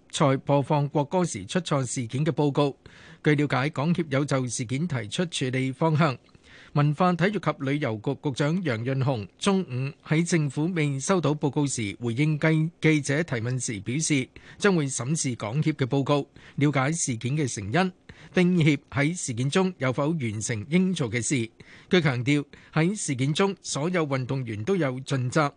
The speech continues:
聽到播放錯誤嘅歌曲時有立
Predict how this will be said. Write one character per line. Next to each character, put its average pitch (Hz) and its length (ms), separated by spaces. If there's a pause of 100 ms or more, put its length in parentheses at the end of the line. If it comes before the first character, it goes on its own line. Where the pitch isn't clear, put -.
(320)
聽 202 240
到 160 160
播 143 240
放 143 280
錯 143 300
誤 120 140
嘅 139 100
歌 180 160
曲 190 180 (220)
時 - 140
有 127 160 (100)
立 131 80